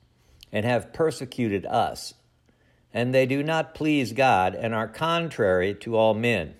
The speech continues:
forbidding us to speak to the Gentiles that they may be saved, so as always to fill up the measure of their sins.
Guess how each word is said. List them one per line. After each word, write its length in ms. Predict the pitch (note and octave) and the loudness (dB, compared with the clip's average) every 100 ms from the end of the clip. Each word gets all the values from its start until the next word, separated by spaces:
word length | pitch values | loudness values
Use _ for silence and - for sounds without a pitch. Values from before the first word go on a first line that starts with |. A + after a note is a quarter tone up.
| _ | _
forbidding 680 | - G#2 F#2+ D3 D3+ B2 G#2 | -2 -2 0 0 2 0 -2
us 300 | F#2+ F2+ - | -2 -2 -4
to 100 | G2 | -10
speak 520 | - - C#3 - - | -8 -4 -4 -6 -8
to 100 | G#2+ | -6
the 120 | F2 | -6
Gentiles 840 | F2+ C#3+ D#3 - F2+ D#2+ E2 E2 - _ _ _ _ _ _ | -4 -4 -4 0 0 2 0 -4 -14 _ _ _ _ _ _
that 200 | A2+ A#2 | 0 2
they 160 | B2+ B2 | 4 4
may 200 | C3 C#3 | 4 2
be 200 | C3 B2+ | 2 -2
saved, 560 | - D3 B2 E2+ - - _ _ _ _ _ _ _ _ _ _ _ - - | 0 2 2 -2 -8 -20 _ _ _ _ _ _ _ _ _ _ _ -20 -14
so 260 | - G#2 A2 | 2 6 8
as 360 | G#2+ G2+ E2+ - | 8 6 4 0
always 640 | A2+ C3+ A#2+ F2 E2 E2+ | 4 6 6 4 -2 -6
to 140 | - F2 | -12 -6
fill 280 | - B2+ | 2 4
up 240 | C3 B2+ - | 4 2 -2
the 100 | A#2+ | -2
measure 500 | A#2 A#2 A2 G#2+ A2 | 2 2 2 0 -2
of 160 | F#2+ | 0
their 180 | G#2 G2+ | 0 0
sins. 600 | - G#2 F2 C2+ C#2 - | -2 -6 -6 -6 -12 -18